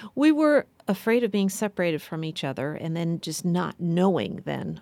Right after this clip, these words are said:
Uh, so that was one thing. We had really been desperate to stay together. Um, I knew that Andrew didn't want to be alone. He had just brought it up the night before.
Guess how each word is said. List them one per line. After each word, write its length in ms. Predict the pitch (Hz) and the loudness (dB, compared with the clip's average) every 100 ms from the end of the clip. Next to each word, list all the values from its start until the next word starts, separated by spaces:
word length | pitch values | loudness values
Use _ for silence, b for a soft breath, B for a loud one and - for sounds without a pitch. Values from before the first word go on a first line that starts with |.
| _ | _
Uh, 280 | 175 165 156 - | -10 -8 -8 -8
so 200 | - 175 | -6 -2
that 180 | 202 | -2
was 140 | 202 185 | -2 -2
one 160 | 196 | -2
thing. 180 | 190 180 | -2 -2
We 120 | 180 | -2
had 120 | 175 160 | -4 -2
really 480 | 190 220 226 196 175 | 4 6 6 4 2
been 240 | 175 160 - | -2 -4 -2
desperate 380 | 185 - 180 - | -4 -2 -8 -8
to 80 | |
stay 260 | - - 214 | -6 -2 -2
together. 640 | - 165 156 147 143 160 b b b b b b | -2 -6 -6 -4 -4 -6 b b b b b b
Um, 340 | 180 165 160 - | -6 -4 -6 -4
I 80 | 180 | -2
knew 220 | 180 196 | 2 2
that 180 | 180 - | 0 -4
Andrew 600 | 170 175 175 175 165 165 175 | -4 -4 -4 -4 -4 -6 -6
didn't 300 | 180 175 - | -4 -4 -6
want 260 | 165 165 | -6 -6
to 360 | - 170 160 156 | -8 -6 -4 -4
be 120 | 180 180 | -2 -2
alone. 300 | 165 165 165 | -2 -4 -4
He 120 | 165 | -6
had 80 | 160 | -8
just 180 | 180 - | -10 -4
brought 180 | 190 175 | -4 -2
it 120 | 175 | -4
up 180 | 170 - | -6 -8
the 80 | |
night 220 | 156 156 - | -8 -8 -10
before. 580 | 156 - 147 139 143 | -14 -8 -6 -6 -8